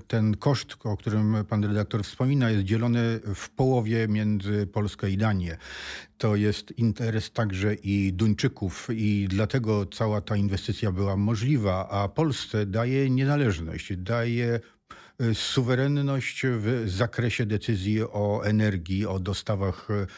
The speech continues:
gazu w szczególności. E, możemy zastąpić, e, tym gazociągiem, e, wszystko, co do tej pory było sprowadzane z Rosji. To jest połowa polskiego,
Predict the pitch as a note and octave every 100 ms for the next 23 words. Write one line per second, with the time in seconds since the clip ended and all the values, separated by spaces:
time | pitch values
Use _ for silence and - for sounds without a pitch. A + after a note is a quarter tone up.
0 | - G#2 A2+ F#2+ F#2+ - - F#2+ G2 G2
1 | G#2+ - B2 A#2+ - - - - - E3
2 | A2+ A2 A2 G#2+ A#2 A2+ A2 - C3 B2
3 | - A2 - - B2+ A2+ G#2+ - A#2 A2
4 | A2 A2 A2+ G#2 F#2 G#2 G#2 G#2 A#2+ A2
5 | G#2+ A2 G#2+ G#2+ A2 G#2 G#2 G2+ F#2+ -
6 | - - - - A#2 G#2 - G2 G#2 -
7 | F#2+ A2 G#2 F#2 G2 G2 - G2 G2 F#2
8 | F#2 F#2+ F#2+ - F2+ F#2+ G2 G2+ G#2+ A2+
9 | - A#2+ B2 - - - - - A#2+ A2
10 | - - A2+ A#2 G#2+ G#2 G#2 G2+ - G#2+
11 | G2 G2+ G2+ G2+